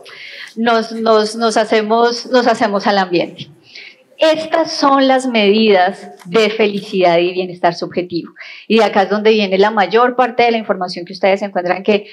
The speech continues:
Finlandia es muy feliz, o que el ranking, o c-, cómo cambia,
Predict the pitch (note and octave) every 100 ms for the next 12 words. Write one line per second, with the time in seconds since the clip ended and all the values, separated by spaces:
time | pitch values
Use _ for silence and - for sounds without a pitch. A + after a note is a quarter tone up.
0 | - A#3+ G#3+ F#3+ F3+ F3+ F#3 F3 F#3 F#3+
1 | C4 C4+ A3+ G#3+ F#3 F3+ F#3 E3+ G#3+ B3+
2 | B3 B3 G#3+ F#3 F3 - - G#3 G#3 G#3+
3 | B3+ A3+ A3 G#3+ G#3+